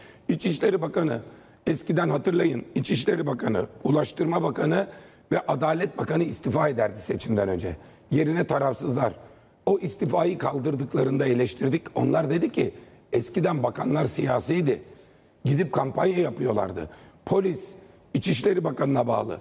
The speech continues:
jandarma İçişleri Bakanı'na bağlı. Böyle bir bakan gidip nasıl kampanya yapar?" diye anayasa onların istifasını istiyordu.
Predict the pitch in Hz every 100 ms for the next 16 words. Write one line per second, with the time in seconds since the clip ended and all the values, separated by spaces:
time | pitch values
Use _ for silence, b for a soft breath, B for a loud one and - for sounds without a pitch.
0 | - 107 143 151 170 180 175 170 135 -
1 | 180 160 - 139 123 120 107 90 B B
2 | B _ 135 190 208 190 180 165 - 156
3 | 117 147 175 165 - 196 175 170 - 165
4 | 147 139 117 139 120 139 120 101 B B
5 | B B 147 165 170 151 165 151 139 147
6 | 151 - - - 123 - 160 101 - 104
7 | 90